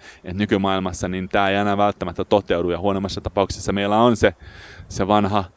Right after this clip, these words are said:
vanha rouva henkilö mummo siellä kodissaan yksin päiväkausia ja välillä käy joku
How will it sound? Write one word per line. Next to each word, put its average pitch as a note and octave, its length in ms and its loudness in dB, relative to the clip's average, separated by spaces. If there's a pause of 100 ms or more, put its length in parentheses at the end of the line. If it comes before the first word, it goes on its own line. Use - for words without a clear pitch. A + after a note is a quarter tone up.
(440)
vanha G#2 440 2
rouva A2 380 4
henkilö G#2 440 2
mummo G#2+ 320 2
siellä G2 340 0
kodissaan G2 600 2
yksin F#2 540 -4 (540)
päiväkausia G2+ 840 2
ja F2+ 60 0
välillä G2 260 0
käy G2 220 4
joku F#2+ 380 2